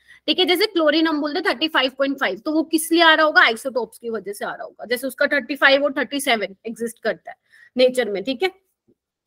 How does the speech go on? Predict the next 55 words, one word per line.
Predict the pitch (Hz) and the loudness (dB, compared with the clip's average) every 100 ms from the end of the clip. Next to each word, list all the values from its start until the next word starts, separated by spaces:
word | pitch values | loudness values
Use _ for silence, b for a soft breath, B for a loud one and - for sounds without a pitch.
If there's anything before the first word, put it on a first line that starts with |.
| - | -2
थर्टी | 349 269 | 0 0
फ़ाइव | 311 311 285 | 2 4 4
वाले | 294 285 | 2 0
की | 277 | 2
abundance | 285 254 247 269 269 - 240 | 2 2 0 -2 -4 -10 -6
जो | 254 | -4
है | 254 240 | -2 -2
ज्यादा | 240 214 | -4 -2
होती | 247 254 254 | -4 -4 -6
है, | 285 | -8
उसकी | 277 277 | -6 -8
कम | 247 226 | -6 -6
होती | 220 165 - | -4 -8 -10
है। | 208 | -10
तो | - | -8
उस | 330 359 - | 0 2 2
case | - 294 277 | 0 0 0
में | 302 277 | -2 2
जो | 285 | 4
आप | 254 - - B B B 214 | 4 2 -16 B B B -2
atomic | 254 285 311 277 | 0 4 4 4
mass | 262 254 262 | 6 4 4
निकालते | 277 254 226 262 | 0 2 2 -2
हो | |
उसको | 254 262 | -4 -4
हम | 254 | -2
बोलते | 208 202 | 0 0
हैं | 339 269 | 2 2
average | 220 254 233 | 2 2 2
atomic | 190 175 180 - | -2 -8 -10 -12
mass। | - - | -16 -12
तो | 277 - | -10 -2
थर्टी | 277 - 294 | -2 -2 2
फ़ाइव | 294 269 277 | 6 4 4
पॉइंट | 294 294 | 0 0
फ़ाइव | 277 254 247 | 0 0 -2
क्या | - 254 | -4 -2
है, | 294 240 | 2 2
Average | 247 262 233 | 2 -2 -2
लिया | 240 233 | 0 0
हुआ | 220 233 | 2 2
है | 330 | 2
थर्टी | 262 - 233 | -2 -10 -6
फ़ाइव | 233 233 | -4 -2
और | 311 | -2
थर्टी | 262 - 254 | -4 -6 -6
सेवन | 233 220 220 | -4 -2 -2
वाले | 196 247 | -2 -4
isotope | 220 175 208 - - _ | -4 -6 -14 -16 -18 _
का, | - - b b _ | -18 -18 b b _
ठीक | 330 349 | 2 4
है। | 381 B B 339 | 2 B B 6
तो | |
अगर | 302 294 392 | 6 8 6
बच्चे, | 330 302 - 330 | 6 4 2 -2